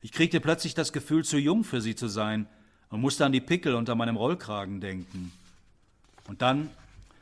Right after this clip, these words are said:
zupften wir uns ein paar Hundehaare von den Lippen, und ich wiederholte: „Wieso Dierhagen? Da brauchen wir nicht vorbei, Mann. Hab den Schlüssel in der Tasche.“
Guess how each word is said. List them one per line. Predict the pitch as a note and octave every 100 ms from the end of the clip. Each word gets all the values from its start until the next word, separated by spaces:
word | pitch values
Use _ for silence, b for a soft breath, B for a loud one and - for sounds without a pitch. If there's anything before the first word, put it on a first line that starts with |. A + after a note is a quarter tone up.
| -
zupften | D#3 D3 - C3+
wir |
uns | C3 C3+
ein | B2
paar | B2+ B2+
Hundehaare | F3 D3 A2+ A2+ A2
von | A2 A2+
den | A2+
Lippen, | A2+ A#2+ D3
und | B2+
ich | A#2
wiederholte: | B2 A2+ B2 B2 A#2 - - b b b _ -
„Wieso | A#2 A#2+ C#3
Dierhagen? | C#3 D#3+ G#3 E3 A#2+ B2+ B2+ B2 A2+ A2 G#2 G2 F2+ -
Da | C3
brauchen | B2+ C3+ F#3+ F#3 D3+
wir | C#3
nicht | C3+ B2+
vorbei, | C#3+ B2+ B2 A#2+ A2+
Mann. | A2+ A2+ G#2+ G2+ F#2 B B
Hab | C#3+ D3
den | D#3
Schlüssel | C#3+ F#3 F3+
in | D3
der | C3+
Tasche.“ | C#3+ C#3+ - G#2+